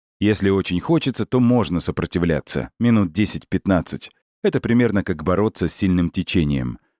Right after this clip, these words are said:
Рано или поздно устанешь, и тебя все равно понесет против воли. "К тому же", — продолжает дядя Кеша, — "увольняться из армии — то еще дело.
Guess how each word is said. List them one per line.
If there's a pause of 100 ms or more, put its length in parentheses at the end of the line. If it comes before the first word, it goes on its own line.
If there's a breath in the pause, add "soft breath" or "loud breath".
Рано
или
поздно
устанешь,
и
тебя
все
равно
понесет
против
воли. (580)
"К
тому
же", — (100)
продолжает
дядя
Кеша, — (320)
"увольняться
из
армии —
то
еще
дело.